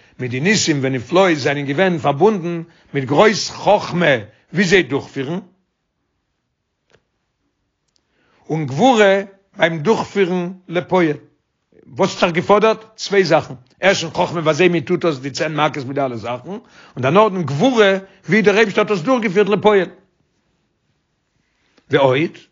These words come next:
נאך א זאך, אז איז דא געפאדערט, נאך גבורה און חכמה,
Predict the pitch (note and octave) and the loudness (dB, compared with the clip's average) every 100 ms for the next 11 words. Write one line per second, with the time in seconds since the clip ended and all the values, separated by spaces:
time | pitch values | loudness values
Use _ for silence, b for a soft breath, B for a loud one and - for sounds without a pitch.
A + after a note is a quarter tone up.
0 | - F#3 E3+ - E3 G3 - - _ _ | -2 0 0 2 2 0 -6 -20 _ _
1 | _ _ - - - C#3+ D3+ F#3+ F3+ F3+ | _ _ -10 -8 -4 -4 2 2 2 -2
2 | E3+ F#3 F3 C3 C#3 G3 F#3+ F3+ - D#3+ | 0 2 2 -2 -4 0 4 4 2 -2
3 | - C3 A2+ C#3+ | -2 -4 -4 -6